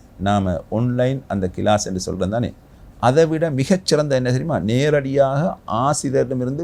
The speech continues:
படிப்பது தான் மிகச்சிறந்த என்பதற்கு இந்த ஹதீஸ் ஆதாரமாகவும் இருக்கிறது.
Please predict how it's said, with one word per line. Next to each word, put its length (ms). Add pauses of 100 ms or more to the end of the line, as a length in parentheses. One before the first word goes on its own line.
(120)
படிப்பது 520
தான் 220
மிகச்சிறந்த 600
என்பதற்கு 460 (320)
இந்த 640
ஹதீஸ் 300 (140)
ஆதாரமாகவும் 720
இருக்கிறது. 320